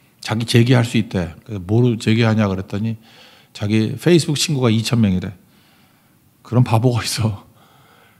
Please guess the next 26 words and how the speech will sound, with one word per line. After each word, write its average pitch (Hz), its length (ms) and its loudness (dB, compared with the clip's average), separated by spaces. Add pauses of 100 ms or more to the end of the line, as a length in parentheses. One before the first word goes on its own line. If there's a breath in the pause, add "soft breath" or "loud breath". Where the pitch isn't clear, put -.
(140)
페이스북 165 360 2
친구를 151 340 0
친구로 180 420 2
여기는 104 260 2
거예요. 92 240 -4
"나는 110 220 2
페이스북 156 380 0
친구가 143 300 0
이천 135 260 2
명이 139 200 4
있기 135 140 -2
때문에 139 340 0
그거를 156 520 2
기반으로 143 420 2
다시 131 240 -2
일어설 117 280 -4
수 - 140 -10
있어." 98 320 -12 (680 loud breath)
더 107 100 -4
말할, 110 540 0
할 - 200 -4
말이 170 200 2
없는 98 220 -2
거죠. 95 260 -8 (960 soft breath)
진짜 151 300 2
친구와 139 800 4